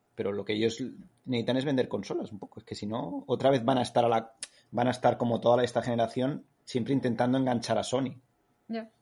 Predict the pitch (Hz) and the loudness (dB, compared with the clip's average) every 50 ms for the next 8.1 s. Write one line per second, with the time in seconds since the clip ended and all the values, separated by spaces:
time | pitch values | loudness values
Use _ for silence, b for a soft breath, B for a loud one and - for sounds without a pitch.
0 | _ - 113 117 113 113 - 135 123 139 139 - 120 - - 107 110 107 - - | _ -4 0 2 2 2 4 2 2 2 2 0 -2 0 0 2 2 2 2 2
1 | 135 - 120 - - 107 101 107 117 120 123 127 123 - - - 143 120 - 143 | 0 0 0 -2 0 -2 0 0 0 0 0 -2 -4 -6 -12 -10 -10 -6 0 0
2 | 131 131 123 - 117 110 107 110 113 120 120 123 127 123 - - 135 127 131 131 | 2 2 2 0 -2 -2 0 0 0 0 2 2 2 2 2 2 0 2 2 2
3 | 123 127 127 131 135 135 - 160 185 - _ _ _ _ _ _ _ _ _ _ | 2 2 2 2 0 0 -2 -2 -6 -6 _ _ _ _ _ _ _ _ _ _
4 | _ _ _ _ - - - - - 127 117 120 131 143 135 143 135 147 143 143 | _ _ _ _ -20 -20 -20 -12 -4 0 2 4 6 6 6 6 4 6 6 6
5 | 135 139 127 - - 135 139 143 156 170 165 - - - 123 113 110 104 95 123 | 6 6 2 2 2 2 4 8 6 6 6 4 -8 -4 -2 0 0 0 -2 -2
6 | 127 113 104 98 104 110 113 110 101 117 110 - - 117 104 120 117 113 107 113 | -4 -4 -6 -6 -6 -6 -6 -6 -4 -4 -6 -4 -2 -2 0 2 2 2 2 0
7 | 101 - 139 139 113 92 107 - - 120 110 - 127 117 - - 120 - - 135 | 0 4 4 4 4 2 -2 -2 0 -2 0 2 2 2 2 0 -6 -4 -4 -2
8 | 131 | -2